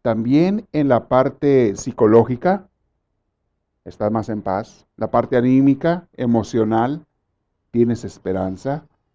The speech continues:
y ves, puedes ver cómo Dios te saca adelante. La persona que es un ateo práctico, que nomás cree en Dios, pero no le cree a Dios,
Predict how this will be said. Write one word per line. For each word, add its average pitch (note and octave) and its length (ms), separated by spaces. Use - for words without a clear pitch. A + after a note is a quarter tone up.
y E3+ 140
ves, G#3 600
puedes G#3 420
ver F#3 340
cómo F#3+ 320
Dios D#3+ 400
te F3 120
saca A#2+ 380
adelante. E3 680
La D#3 180
persona A3+ 520
que F3+ 300
es F3+ 140
un G3 160
ateo E3 680
práctico, B2 680
que A2+ 100
nomás C3+ 360
cree C#3 280
en B2 120
Dios, B2 440
pero G#2 200
no A#2+ 120
le B2+ 140
cree B2+ 220
a C3+ 60
Dios, D3 340